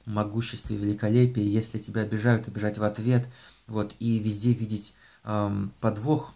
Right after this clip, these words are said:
чтобы не пропустить удара в спину. Но вот отец Родион Путятин, проживший тяжелую жизнь достаточно, он пишет, что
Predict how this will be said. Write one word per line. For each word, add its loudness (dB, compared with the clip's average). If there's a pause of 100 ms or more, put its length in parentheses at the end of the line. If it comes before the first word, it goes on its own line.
чтобы -6
не 2
пропустить -4
удара 0
в -4
спину. -2 (280)
Но 0
вот 0 (220)
отец -6
Родион 2
Путятин, -2
проживший -2
тяжелую 0
жизнь 2 (240)
достаточно, -4
он 2 (500)
пишет, -6
что -4